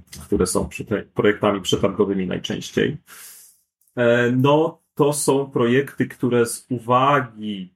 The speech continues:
też na to, że projektanci również konkurują ze sobą mocno, walcząc o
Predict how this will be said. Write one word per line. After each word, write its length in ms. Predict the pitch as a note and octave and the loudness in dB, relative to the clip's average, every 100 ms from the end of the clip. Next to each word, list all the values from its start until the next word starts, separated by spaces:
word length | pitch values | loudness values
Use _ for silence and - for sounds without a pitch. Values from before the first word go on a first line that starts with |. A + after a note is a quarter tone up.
| - | -2
też 580 | A#2+ A#2 G#2 - - G#2+ | 2 2 0 -6 -8 -6
na 280 | G#2+ A#2 | 0 0
to, 220 | B2 - G#2 | 0 -2 -2
że 120 | G#2 | -2
projektanci 1500 | - A#2 G#2 G2+ - - A2+ A#2+ B2 - A2 G#2 G#2 G2 G#2+ | 0 0 0 -2 -4 0 2 0 -6 -10 -4 -4 -2 -4 -2
również 600 | A2+ C#3 D#3 C3+ A#2+ - | 2 2 2 2 0 2
konkurują 760 | A#2 A2+ - A#2 C3 D3 A2+ | 0 0 -2 2 4 4 2
ze 120 | G#2 | -2
sobą 400 | G#2 A#2+ A2+ A2 | 0 0 2 0
mocno, 840 | G2+ G#2 A#2+ B2 - - E2+ B1+ - - | 0 0 0 0 -8 -8 -10 -12 -10 0
walcząc 680 | G2+ A#2 - F#2+ F#2 - - | 0 0 -2 -6 -8 -14 -4
o 360 | G2+ F#2+ - | -2 -2 -4